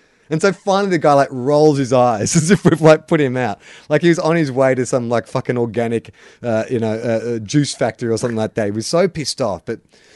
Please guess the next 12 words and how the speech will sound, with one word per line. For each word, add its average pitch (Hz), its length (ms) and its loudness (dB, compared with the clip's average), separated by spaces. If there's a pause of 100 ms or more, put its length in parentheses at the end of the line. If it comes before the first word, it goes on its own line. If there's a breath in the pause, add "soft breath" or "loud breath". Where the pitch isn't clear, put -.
(180 soft breath)
so 151 100 0
he 185 80 8
got 185 160 4
moved. 127 240 0 (300)
Ambulance 147 420 0
came 113 320 0
in, 104 240 -2 (960)
and, 123 340 0
uh, 117 340 2 (600)
they 156 320 6
sort 131 200 -2
of, 104 200 -10